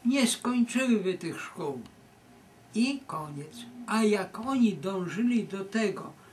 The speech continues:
żeby szkoła tylko stawiała oceny, choć nie nauczyła, to ich nie bolało to, że ich dzieci nie będą umieć.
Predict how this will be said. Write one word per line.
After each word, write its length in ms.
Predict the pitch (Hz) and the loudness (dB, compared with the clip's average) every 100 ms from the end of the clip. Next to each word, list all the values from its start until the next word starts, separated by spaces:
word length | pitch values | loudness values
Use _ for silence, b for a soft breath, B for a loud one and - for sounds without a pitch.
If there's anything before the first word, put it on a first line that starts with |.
| B - | B -12
żeby 300 | 135 190 185 | -6 -4 -4
szkoła 460 | - - 226 220 208 - - | -6 -4 -2 -2 -2 -6 -4
tylko 460 | 285 254 226 220 196 | 0 2 0 -2 -4
stawiała 560 | - 220 214 220 214 | -4 -2 0 0 0
oceny, 520 | 208 202 - 226 196 | -2 -2 -2 -2 -2
choć 300 | 180 185 180 | -4 -6 -6
nie 160 | 180 185 | -6 -6
nauczyła, 520 | 165 151 - 131 156 220 B B B B - | -8 -10 -14 -14 -14 -14 B B B B -2
to 80 | 208 | 4
ich 400 | 233 247 247 - | 6 6 2 2
nie 200 | 220 240 | 2 2
bolało 520 | 247 269 294 277 226 | 0 -2 -2 2 2
to, 400 | 202 196 185 156 | 2 0 0 -2
że 160 | 175 180 | -2 0
ich 300 | 165 143 135 | -2 -4 -4
dzieci 420 | 175 160 - 165 | -4 -4 -6 -6
nie 100 | 156 | -6
będą 420 | 160 156 151 165 | -8 -8 -6 -6
umieć. 680 | 147 131 117 113 127 - | -6 -6 -8 -10 -12 -12